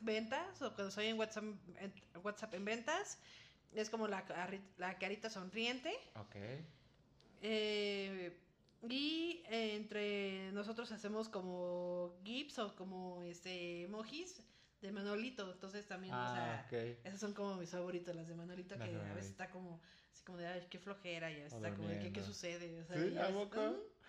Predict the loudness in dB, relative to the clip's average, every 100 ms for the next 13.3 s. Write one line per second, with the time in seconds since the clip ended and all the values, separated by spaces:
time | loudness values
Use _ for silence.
0 | -18 2 4 6 4 4 2 2 -4 -16
1 | -18 0 4 4 6 6 8 6 4 4
2 | 0 -4 -8 -2 2 2 0 -12 -6 2
3 | 2 2 -4 -20 -4 2 4 6 4 2
4 | 4 4 2 -4 -4 -2 2 4 6 6
5 | 6 8 8 6 2 -4 -6 -4 -4 -8
6 | -6 -2 0 2 4 2 0 2 2 2
7 | 2 -2 -2 -8 -14 -6 4 4 4 -2
8 | -4 -6 2 4 4 4 8 8 8 4
9 | -4 -18 -20 _ 2 4 4 4 4 4
10 | 2 2 8 10 10 8 0 -4 -6 -4
11 | -4 -6 -4 -2 -2 -2 -4 -4 -4 -6
12 | -10 -16 -20 -20 2 10 12 12 12 12
13 | 12 6 2